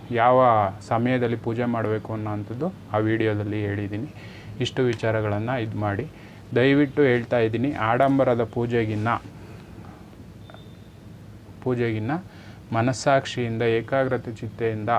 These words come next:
ಶ್ರದ್ಧಾ ಭಕ್ತಿಯಿಂದ ಪೂಜೆ ಮಾಡೋ ಅಂಥದ್ದು ಇಂಪಾರ್ಟೆಂಟು. ಇಷ್ಟೆಲ್ಲ ವಸ್ತುಗಳನ್ನ ನೀವು ತಗೊಳ್ಳಿಕ್ಕೆ ಐನೂರು ರೂಪಾಯಿ ಒಳಗಡೆ ಮುಗ್ದೋಗುತ್ತೆ.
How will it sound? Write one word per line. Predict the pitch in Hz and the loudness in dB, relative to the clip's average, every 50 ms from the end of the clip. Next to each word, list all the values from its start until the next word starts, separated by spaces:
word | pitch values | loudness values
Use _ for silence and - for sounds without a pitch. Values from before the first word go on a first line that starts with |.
| - - | 0 -2
ಶ್ರದ್ಧಾ | - - 117 110 113 123 127 127 | -4 -4 -4 -4 0 0 0 0
ಭಕ್ತಿಯಿಂದ | 120 117 107 - - 127 117 113 110 | 0 -2 -4 -4 -6 -6 -6 -4 -4
ಪೂಜೆ | 110 104 - 117 113 113 113 | -6 -6 -6 -6 -4 -4 -4
ಮಾಡೋ | 110 110 104 104 104 | -4 -2 -2 -2 -2
ಅಂಥದ್ದು | 104 104 101 101 - 107 107 113 | -2 -4 -4 -6 -8 -6 -6 -6
ಇಂಪಾರ್ಟೆಂಟು. | 110 104 104 107 104 101 101 107 110 107 - - - 127 | -6 -6 -4 -4 -4 -2 -4 -4 -6 -10 -10 -10 -8 -6
ಇಷ್ಟೆಲ್ಲ | 123 - - 127 117 113 117 131 | -6 -6 -4 -2 0 2 4 4
ವಸ್ತುಗಳನ್ನ | 139 143 127 110 - - 131 127 123 120 120 117 113 117 117 | 4 4 4 2 -2 -2 -2 0 0 0 0 -2 -2 -4 -4
ನೀವು | 117 117 113 110 120 127 | -4 -4 -4 -4 -4 -4
ತಗೊಳ್ಳಿಕ್ಕೆ | 120 113 110 110 113 117 120 113 113 104 - 117 123 113 104 123 - - - - - - - - - - - - - - - - - - - | -2 -2 0 2 2 2 2 0 -2 -2 0 0 2 2 2 0 -2 -8 -16 -18 -18 -18 -18 -18 -18 -18 -20 -20 -20 -16 -12 -8 -2 2 4
ಐನೂರು | 123 135 143 147 147 143 | 6 6 6 6 6 6
ರೂಪಾಯಿ | 131 120 110 - 123 123 | 6 4 4 2 2 4
ಒಳಗಡೆ | 117 110 107 107 110 110 117 | 4 4 4 4 2 2 0
ಮುಗ್ದೋಗುತ್ತೆ. | 117 110 107 101 98 98 104 101 98 98 101 - - - - | -2 -4 -4 -4 -4 -2 -2 -2 -4 -4 -8 -10 -14 -16 -16